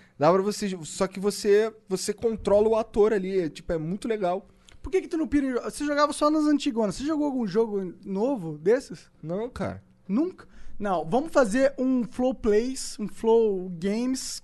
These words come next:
Speaker 2: com o Igor e o Sérgio jogando alguma parada. Temos que fazer.
Speaker 1: Jogar, vamos jogar Galaga.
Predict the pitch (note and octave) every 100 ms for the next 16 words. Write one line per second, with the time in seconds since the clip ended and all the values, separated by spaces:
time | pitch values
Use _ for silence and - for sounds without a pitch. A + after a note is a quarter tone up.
0 | - A3+ C4+ - - - A#3+ B3+ D4 D4
1 | F4 E4 - _ - _ _ G#3 A3+ C4+
2 | C4 - - A3+ A#3 A3+ A3 G3+ G3+ G#3+
3 | A3+ A#3+ B3 E3+ D3+ D3+ F#3+ A3 G#3 A#3+
4 | - D3+ B2+ E3+ F3 E3+ E3 C#3+ B2+ A2+
5 | G2 E2+